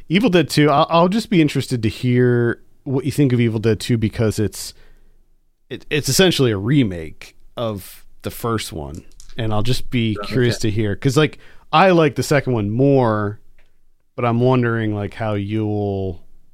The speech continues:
Speaker 1: what you'll think about it.
Speaker 2: Interesting. I look forward to it.
Speaker 1: Yeah.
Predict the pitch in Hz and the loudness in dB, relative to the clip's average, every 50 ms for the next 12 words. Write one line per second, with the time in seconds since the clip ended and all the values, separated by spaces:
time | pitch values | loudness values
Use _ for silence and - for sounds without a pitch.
0 | - - - - _ _ _ _ - 117 98 98 98 90 - - 98 85 80 - | -20 -20 -20 -20 _ _ _ _ -14 -10 -8 -8 -8 -8 -8 -10 -10 -10 -10 -10
1 | 92 85 90 85 85 80 85 82 - - - - - - - - - - - - | -8 -8 -6 -6 -6 -6 -8 -8 -10 -12 -14 -20 -20 -20 -18 -14 -10 -10 -8 -8
2 | - - - - - - - - - - - _ - - - - 127 127 - - | -8 -10 -12 -12 -14 -16 -18 -20 -20 -20 -20 _ -18 -10 -8 -6 -6 -6 -8 -10
3 | - - - - - - - - - _ _ _ _ - - 127 113 120 113 - | -10 -12 -12 -12 -14 -16 -16 -20 -20 _ _ _ _ -14 -12 -10 -10 -10 -10 -8
4 | - 113 98 92 - - 107 117 135 131 _ _ _ _ _ _ _ _ _ 90 | -10 -10 -10 -10 -12 -14 -14 -14 -16 -18 _ _ _ _ _ _ _ _ _ -14
5 | 90 85 | -12 -12